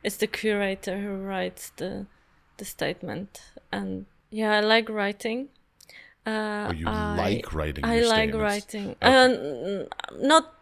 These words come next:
Speaker 1: sure about statements, but, uh, I just like writing in general. So I guess writing is part of the practice as well. So it develops organically and naturally. So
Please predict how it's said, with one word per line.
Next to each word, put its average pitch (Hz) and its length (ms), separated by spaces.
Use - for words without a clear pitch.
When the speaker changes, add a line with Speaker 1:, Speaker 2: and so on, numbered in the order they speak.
Speaker 1:
sure 285 340
about 277 300
statements, 285 920
but, 240 280
uh, 233 280
I 240 80
just 233 220
like 226 220
writing 220 400
in 220 100
general. 214 460
So 226 460
I 233 220
guess 220 640
writing 220 640
is 214 140
part 208 420
of 208 300
the 208 80
practice 208 580
as 202 200
well. 190 300
So - 200
it 202 160
develops 208 880
organically 208 840
and 208 180
naturally. 196 640
So 196 380